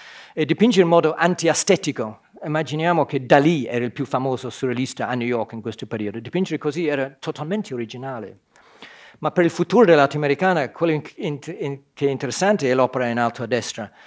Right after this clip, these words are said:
Sinfonia numero uno, il transcenden-, tran-, trascendentale,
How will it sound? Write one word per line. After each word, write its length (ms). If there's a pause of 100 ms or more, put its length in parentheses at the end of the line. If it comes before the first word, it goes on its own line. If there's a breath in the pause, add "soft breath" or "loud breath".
(280 loud breath)
Sinfonia 840
numero 280
uno, 160
il 100
transcenden-, 640 (160)
tran-, 400 (180)
trascendentale, 1160